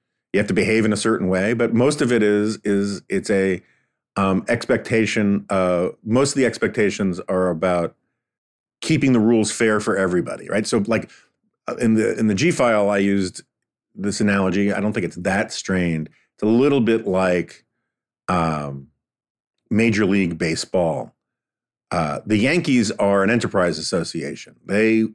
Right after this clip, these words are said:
are determ-, they, their deliverables are wins, right? Wins and ratings, but basically wins. There's a part of Major League Baseball that's also an enterprise, you know, thing about profits for the owners and all of that kind of stuff. But there's also part of it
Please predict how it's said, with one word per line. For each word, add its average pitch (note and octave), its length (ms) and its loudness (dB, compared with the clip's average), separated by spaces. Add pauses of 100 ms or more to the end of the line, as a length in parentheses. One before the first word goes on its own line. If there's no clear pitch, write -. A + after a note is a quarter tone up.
are F2+ 140 0
determ-, F#2+ 500 -2
they, A2 340 0
their A#2 340 0
deliverables G2 540 2
are F#2 140 0
wins, G#2 580 -2
right? F2 260 -4
Wins C3 300 2
and A2+ 140 2
ratings, E2+ 560 -2 (100)
but C3+ 140 -4
basically A#2+ 320 0
wins. D#2+ 400 -8 (1400)
There's A#2+ 220 2
a A#2 40 4
part F#3+ 260 2
of C3 100 4
Major B2 280 2
League G#2+ 160 4
Baseball G#2 380 2
that's G2+ 160 0
also G#2 300 2
an G2 80 0
enterprise, F#2 800 -2 (100)
you G2 80 0
know, D#2+ 100 -2
thing F2+ 240 -2
about F2 240 -2
profits - 440 -2
for - 160 -6
the D2+ 340 -4
owners F2+ 380 0
and E2+ 100 -2
all F2 180 -2
of D#2+ 60 -6
that F2 160 -4
kind E2 160 -8
of D#2 80 -8
stuff. D#2+ 260 -6 (440)
But B2+ 100 2
there's C3+ 140 2
also E3+ 280 2
part G2 260 0
of D#2+ 120 -2
it A2 160 -2